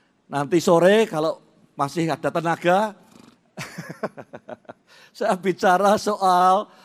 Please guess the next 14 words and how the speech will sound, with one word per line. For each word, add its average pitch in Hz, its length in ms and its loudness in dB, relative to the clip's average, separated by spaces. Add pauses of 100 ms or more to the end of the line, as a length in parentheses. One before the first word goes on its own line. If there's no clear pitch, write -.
(320)
eh, 160 380 0 (340)
Yehuda, 196 560 2 (400)
ya, 120 240 -8 (560)
anaknya 151 480 -2
Yakob. 165 400 0 (560)
Jadi 131 160 -10
saya 147 160 -4
teruskan 160 480 -2
lagi. 156 320 0 (1500)
Eh, 147 240 0
Kejadian 226 640 2
empat 240 240 4
puluh 214 240 4
tujuh 170 640 2